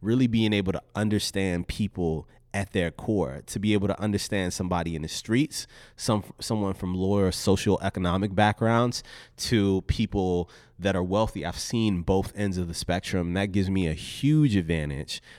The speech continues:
because I've been lower class, I've been middle class, I've been upper class. I've seen, I've been through the gauntlet, and not a lot of people have been able to experience life that way.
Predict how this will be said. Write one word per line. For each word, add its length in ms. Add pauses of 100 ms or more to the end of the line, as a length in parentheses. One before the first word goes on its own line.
because 320
I've 320
been 320
lower 200
class, 400
I've 300
been 220
middle 220
class, 440
I've 160
been 220
upper 260
class. 560
I've 160
seen, 480 (500)
I've 220
been 200
through 180
the 80
gauntlet, 440
and 200
not 180
a 60
lot 220
of 120
people 300
have 160
been 160
able 240
to 60
experience 800
life 520 (280)
that 280
way. 380